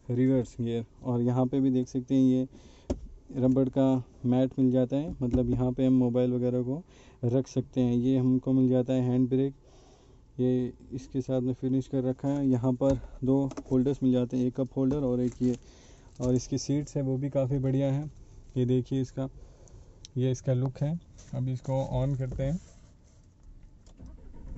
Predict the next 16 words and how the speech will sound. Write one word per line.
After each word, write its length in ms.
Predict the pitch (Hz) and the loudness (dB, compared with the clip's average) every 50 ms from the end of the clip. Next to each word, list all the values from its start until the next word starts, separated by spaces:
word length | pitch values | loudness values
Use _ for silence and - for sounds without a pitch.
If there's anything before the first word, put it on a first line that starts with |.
| - - - - - - - - - - - - - - - - - - - - - - - - - - - - - - - - - - - - - - - - 135 | -10 -10 -12 -10 -10 -10 -10 -10 -10 -10 -10 -10 -10 -10 -10 -10 -8 -8 -8 -6 -6 -6 -6 -6 -8 -8 -8 -8 -8 -8 -8 -8 -10 -10 -10 -10 -10 -10 -8 -8 -6
ये 80 | 135 | -6
on 280 | 127 - 127 131 139 139 | -4 -4 -2 -2 0 0
हो 120 | 135 135 | 0 -2
चुकी 280 | 127 - 131 127 127 135 | -2 -4 -6 -6 -4 -4
है। 220 | 127 123 123 131 - - - - - - - - - - - - - - - - - - - - - - - - - - - - - - - - - - - - - - - - - - - - - - - - - - - - - - - - - - | -4 -4 -4 -6 -8 -10 -12 -12 -12 -12 -12 -12 -12 -14 -14 -14 -14 -14 -14 -14 -14 -14 -14 -14 -14 -14 -14 -14 -14 -14 -14 -14 -14 -12 -12 -12 -12 -12 -12 -12 -12 -12 -12 -12 -14 -14 -14 -14 -14 -12 -12 -12 -12 -12 -12 -12 -12 -12 -12 -12 -8 -6
अभी 180 | 131 127 131 131 | -2 0 2 2
hand 240 | 131 127 127 135 131 | 4 4 4 2 2
brake 220 | 139 143 147 143 | 2 0 0 0
वगैरह 260 | 135 135 135 139 139 | 0 0 0 0 0
लगा 200 | 135 131 127 131 | 0 0 0 0
हुआ 200 | 131 131 131 131 | 0 0 0 0
है, 340 | 131 131 139 135 - - - - - - | 0 0 -2 -4 -6 -10 -12 -10 -8 -4
कहीं 200 | 127 127 127 127 | -4 -2 0 0
नहीं 160 | 131 131 127 | 0 0 0
जाएगी 360 | 127 123 123 123 120 127 127 | 0 0 0 0 0 -2 -2
गाड़ी। 240 | 123 123 123 131 | -2 -2 -2 -2